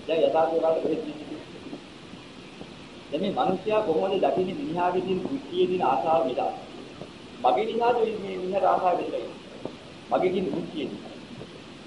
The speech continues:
දැන් දෘෂ්ටිය හරිනට පස්සේ මගේ පුතත් ඉවරයි, මමත් ඉවරයි. මම කියන එකෙන් බැඳිලා නැහැ, මගේ පුතා කියන එක බැඳිලා නැහැ. මගේ ගේ දොර කියන එක බැඳිලා නැහැ, මගේ සල්ලි කියන එක බැඳිලා නැහැ. බැඳිලා නැහැ නම් නිදහස. අන්න දැනටම තියෙනවා. ඔය දැනුම ගන්න වෙයි අපි දැනගන්න ඕනේ.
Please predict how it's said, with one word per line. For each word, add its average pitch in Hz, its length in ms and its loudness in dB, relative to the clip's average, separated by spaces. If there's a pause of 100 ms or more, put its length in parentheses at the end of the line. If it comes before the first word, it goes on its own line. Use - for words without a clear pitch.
(100)
දැන් 185 200 6
දෘෂ්ටිය 175 380 2
හරිනට 175 320 6
පස්සේ 165 380 0 (160)
මගේ 151 220 2
පුතත් 175 240 0
ඉවරයි, - 280 2
මමත් 147 300 4
ඉවරයි. - 240 -4
මම 135 160 0
කියන 160 180 -2
එකෙන් 151 160 -6
බැඳිලා 135 260 0
නැහැ, 127 140 0
මගේ - 160 0
පුතා 135 180 2
කියන 135 140 -2
එක - 80 -10
බැඳිලා 131 260 -2
නැහැ. - 240 -8 (420)
මගේ 147 220 2
ගේ 147 140 0
දොර 160 140 4
කියන 156 180 4
එක 143 100 -2
බැඳිලා 139 340 2
නැහැ, 131 200 -2
මගේ 135 160 0
සල්ලි 139 220 4
කියන 151 160 -4
එක 151 100 -6
බැඳිලා 139 360 2
නැහැ. 127 280 -6 (360)
බැඳිලා 220 360 4
නැහැ 190 200 4
නම් 175 60 4
නිදහස. - 540 0 (560)
අන්න 143 140 -6
දැනටම 156 360 -2
තියෙනවා. - 360 -10 (1300)
ඔය 170 160 2
දැනුම 233 320 2
ගන්න 175 300 2
වෙයි 175 180 4
අපි 156 180 0
දැනගන්න 165 300 0
ඕනේ. 160 260 -4